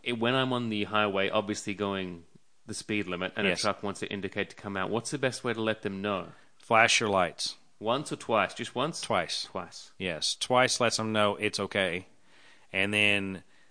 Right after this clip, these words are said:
Speaker 2: they'll come around, if you notice, they'll flash their hazards. That's telling you thank you.
Speaker 1: Yeah.
Speaker 2: With two flashes.
Speaker 1: Yeah.
Speaker 2: I learned that from a trucker.
Speaker 1: Well, no, I, that's very big in, in, uh, on the continent and in England, I will say.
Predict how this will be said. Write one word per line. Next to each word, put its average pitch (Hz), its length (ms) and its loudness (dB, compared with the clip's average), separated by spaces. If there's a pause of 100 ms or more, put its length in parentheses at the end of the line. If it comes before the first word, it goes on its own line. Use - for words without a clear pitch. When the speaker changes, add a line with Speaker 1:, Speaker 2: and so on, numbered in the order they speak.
(400)
Speaker 2:
they'll 107 220 0
come 107 200 0
around, 104 200 4
if - 100 -6
you 101 60 -6
notice, 101 260 0
they'll 101 180 2
flash 98 380 2
their 127 160 2
hazards. 87 680 0
That's 98 240 -2
telling 95 260 -4
you 92 120 -6
thank 123 300 -2
you. 69 180 -12 (100)
Speaker 1:
Yeah. - 180 -4 (140)
Speaker 2:
With 104 240 -8
two 98 260 -4
flashes. - 720 -2
Speaker 1:
Yeah. 95 140 -8 (100)
Speaker 2:
I 107 80 2
learned 98 280 -2
that 85 160 -10
from 85 180 -8
a - 40 -14
trucker. - 400 -10
Speaker 1:
Well, 135 120 -2
no, 143 200 4
I, 127 100 6
that's 123 280 0
very 135 240 6
big 123 240 4
in, 107 280 0
in, 107 260 -4 (120)
uh, 98 200 0
on 107 140 -2
the 104 60 -6
continent 101 540 -6
and 92 80 -6
in 90 200 -8 (120)
England, 87 360 -6
I 85 80 -6
will 90 160 -6
say. - 300 -8